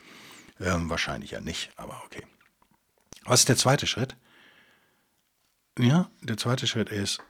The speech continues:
ähm, konkret anwenden, dass man nicht mehr, dass man aufhört zu fliehen von den Dingen, die schlecht aussehen. Das bleiben wir ganz banal heute, bleiben wir körperlich, das harte Bett.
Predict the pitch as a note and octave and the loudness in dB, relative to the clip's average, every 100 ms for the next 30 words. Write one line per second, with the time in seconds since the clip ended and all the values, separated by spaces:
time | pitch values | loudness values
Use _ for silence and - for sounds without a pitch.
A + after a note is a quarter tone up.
0 | _ _ _ _ _ _ _ _ _ _ | _ _ _ _ _ _ _ _ _ _
1 | _ _ _ _ _ - F#2+ F2+ F2 F#2+ | _ _ _ _ _ -2 0 0 -2 -6
2 | - _ _ _ _ _ _ _ _ - | -10 _ _ _ _ _ _ _ _ -16
3 | - F3 F#3 - F2+ D3+ - - D#3+ A2 | 2 6 6 4 2 0 0 2 2 2
4 | G2 G2+ G#2+ - A2 D3+ - B2 A2 A#2+ | 2 2 0 4 4 4 4 2 2 0
5 | A#2+ G#2+ D#3 D#3 C3+ - A2 - C3 E3+ | 0 2 2 2 0 0 -2 -2 0 2
6 | A#2 D#3 D#3+ - B2 A2+ G#2 B2+ D3+ A#2+ | 6 6 4 0 0 0 2 0 0 -2
7 | A#2 - G#2+ - - C#2 - D2 G2 A#2+ | -4 -2 -2 -4 -6 -8 -6 -6 -4 0
8 | D3 C3+ D3+ E3 C3 C3 C3 - D#3+ A#2+ | 0 2 4 4 4 2 0 -2 -2 0
9 | A#2 A2 A2+ G#2+ E2+ E2+ D#2+ - A2+ G#2 | 0 2 0 -2 -4 -6 -6 -2 0 0
10 | G2+ A2 - G2 G2 F#2 D#2+ | -2 -4 -2 -2 -2 -4 -6